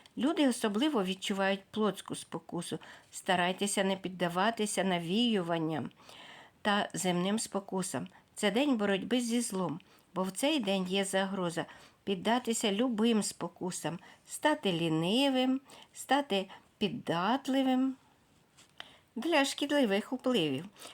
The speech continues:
В цей день люди майже не контролюють свою поведінку, тоді як інстинкти б'ють через край, та під їх впливом можуть наробити різних дурниць.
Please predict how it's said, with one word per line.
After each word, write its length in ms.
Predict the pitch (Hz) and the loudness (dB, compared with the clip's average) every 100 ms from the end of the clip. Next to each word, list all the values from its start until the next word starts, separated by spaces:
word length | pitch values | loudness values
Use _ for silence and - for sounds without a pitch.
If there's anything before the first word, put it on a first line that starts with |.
| - | -20
В 20 | - | -2
цей 200 | 277 262 | 2 4
день 260 | 269 330 | 2 2
люди 300 | 269 226 190 | 2 2 2
майже 340 | 190 247 277 262 | 2 0 2 2
не 140 | 247 | 2
контролюють 640 | 240 208 196 196 254 302 | 2 -2 -2 0 0 0
свою 280 | - 196 220 | -2 0 0
поведінку, 640 | 214 208 214 170 143 - - - - - | 0 -2 0 0 -2 -4 -16 -16 -18 -6
тоді 340 | 202 202 226 | -2 0 2
як 340 | 208 196 196 - | 2 0 -2 0
інстинкти 1040 | 202 165 - - 208 247 285 - - 320 339 - - | 0 2 -4 -4 2 2 2 -2 -4 -4 -4 -18 -12
б'ють 400 | 170 190 220 247 | -4 0 0 0
через 320 | - 208 214 | -4 -2 -4
край, 340 | - 165 143 170 - - - | -6 -4 -4 -4 -12 -20 -4
та 120 | 208 | -4
під 200 | 214 233 | 0 0
їх 180 | 247 269 | 2 0
впливом 420 | - 269 349 330 | 0 0 2 4
можуть 460 | 214 208 208 190 - - - _ | 4 2 0 -4 -8 -20 -20 _
наробити 720 | 196 190 190 143 160 - 262 | 0 2 2 0 -2 0 2
різних 440 | 214 185 208 233 | 2 0 0 0
дурниць. 520 | 247 311 330 370 - | 2 2 2 0 -4